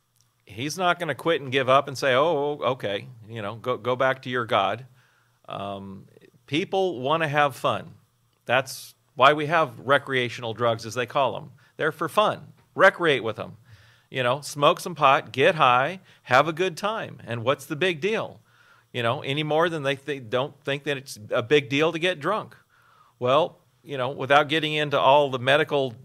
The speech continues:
you know, s-, things that, that follow up with, you know, drunkenness and, and being high and smoking pot a lot, uh, there's a lot of, you know, physiological damage that that does to the body. But, you know, once again, d-, is,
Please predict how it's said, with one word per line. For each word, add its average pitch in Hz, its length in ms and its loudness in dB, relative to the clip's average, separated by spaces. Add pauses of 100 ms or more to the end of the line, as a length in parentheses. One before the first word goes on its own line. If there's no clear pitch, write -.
(280)
you 139 140 -4
know, 117 260 -2 (240)
s-, 113 100 -18 (200)
things 139 380 -2
that, 120 160 -8
that 120 240 2 (440)
follow 147 400 6
up 135 180 4
with, 127 220 0 (180)
you 143 120 -2
know, 110 100 0
drunkenness 139 720 0
and, 107 340 -4 (300)
and 107 260 -6
being 143 200 0
high 139 320 6
and 110 220 -4
smoking 135 440 0
pot 165 220 2
a 131 40 -2
lot, 107 380 0 (260)
uh, 117 200 0
there's 143 240 -2
a 143 60 -2
lot 156 300 6
of, 123 240 -2 (380)
you 151 100 -6
know, 117 80 0
physiological 139 840 4
damage 127 380 0
that 110 100 -16
that 101 240 -2
does 113 240 0
to 107 80 -20
the 104 100 -10
body. 101 400 0 (540)
But, 113 420 0
you 127 140 -10
know, 110 80 -4
once 131 240 -4
again, 131 400 -4
d-, - 120 -10
is, 117 460 -4